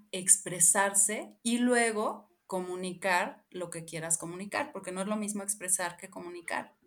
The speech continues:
Entonces, tú te puedes meter a un baño, mis pacientes de pronto me dicen, "Ay, no sabes qué feliz estoy, ya empujé la pared por todos lados y ya luego pude ir a hablar y fue mucho menos caótico.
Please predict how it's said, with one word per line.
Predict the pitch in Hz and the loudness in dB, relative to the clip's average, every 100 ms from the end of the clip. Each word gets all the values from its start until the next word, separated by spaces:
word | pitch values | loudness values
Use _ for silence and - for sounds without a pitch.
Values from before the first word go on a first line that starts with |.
| _ _ _ _ _ _ _ _ _ _ _ _ - | _ _ _ _ _ _ _ _ _ _ _ _ 6
Entonces, | 262 - | 6 8
tú | 311 | 4
te | 294 | 4
puedes | 294 277 | 6 6
meter | 262 233 240 | 4 2 2
a | 247 | 4
un | 233 | 4
baño, | 208 202 202 208 302 | 4 2 2 -4 -4
mis | 262 - | -4 -4
pacientes | 190 196 190 196 | 0 0 -2 -6
de | 190 | -6
pronto | 190 196 | -8 -4
me | 208 | 2
dicen, | 208 214 | 2 2
"Ay, | 233 269 | 0 0
no | 262 | 0
sabes | 262 254 247 254 | 0 -2 -2 -4
qué | 247 | -4
feliz | 240 226 233 | -6 -2 2
estoy, | 247 220 233 233 | 2 0 -2 -4
ya | 226 | -4
empujé | 220 220 220 | -6 -8 -6
la | 226 220 | -4 -2
pared | 208 208 208 | -2 -2 -4
por | 214 | -6
todos | 214 214 | -4 0
lados | 220 226 202 | 2 2 0
y | |
ya | 208 | 0
luego | 214 202 208 | 0 0 -4
pude | 208 208 | -4 -4
ir | 208 | -2
a | 190 | -2
hablar | 175 175 190 - - _ | -2 -2 -2 -8 -20 _
y | - 190 | -12 -8
fue | 214 208 | -2 0
mucho | 208 208 208 | 2 0 -4
menos | 196 190 190 - | -4 -4 0 0
caótico. | 175 170 165 165 - - | 0 -6 -8 -12 -20 -20